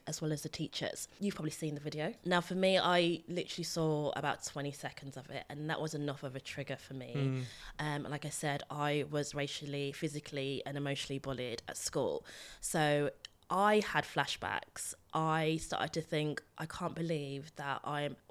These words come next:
Speaker 1: witnessing this." And the thing that really shocked me more than anything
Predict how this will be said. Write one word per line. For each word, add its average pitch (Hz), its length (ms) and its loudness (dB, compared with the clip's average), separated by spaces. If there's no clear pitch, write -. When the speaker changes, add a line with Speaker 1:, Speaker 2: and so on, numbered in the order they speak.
Speaker 1:
witnessing 147 640 -2
this." - 440 -4
And 180 180 2
the 180 100 6
thing 208 300 2
that 190 280 6
really 170 340 2
shocked - 400 0
me 160 120 0
more 151 200 0
than 143 200 -4
anything 156 640 -4